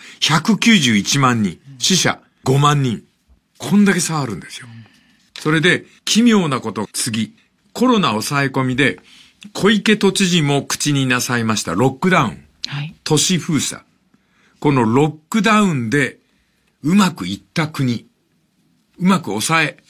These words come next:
Speaker 1: 込めた国。中国だけです。
Speaker 2: まあ、そうですね。
Speaker 1: 成功したのは武漢だけで、ロンドン失敗、パリ失敗、
Speaker 2: うん。
Speaker 1: イタリア失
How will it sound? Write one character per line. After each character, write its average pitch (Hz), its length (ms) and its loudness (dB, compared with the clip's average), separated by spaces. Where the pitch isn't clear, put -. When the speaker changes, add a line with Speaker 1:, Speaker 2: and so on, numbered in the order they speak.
Speaker 1:
込 143 120 -2
め 147 100 2
た - 180 -4
国。 95 280 -2
中 143 240 0
国 95 160 -2
だ 80 140 -4
け 92 100 -2
で 73 80 -12
す。 - 160 -16
Speaker 2:
ま 180 120 2
あ、 170 40 0
そ 170 420 -2
う 170 40 0
で 160 100 -4
す - 600 -6
ね。 190 80 4
Speaker 1:
成 165 80 -4
功 190 180 2
し - 80 -4
た 175 100 0
の 147 120 0
は 98 80 0
武 120 180 -2
漢 117 220 0
だ 101 120 0
け 95 80 -2
で、 87 120 -2
ロ 175 180 4
ン 170 80 2
ド 127 100 0
ン 101 120 -2
失 - 180 -4
敗、 95 160 0
パ 175 160 -2
リ 127 100 -2
失 - 220 -6
敗、 95 160 0
Speaker 2:
う 90 40 0
ん。 - 20 0
Speaker 1:
イ 147 80 -4
タ 156 140 0
リ 147 120 4
ア 135 80 2
失 - 160 -6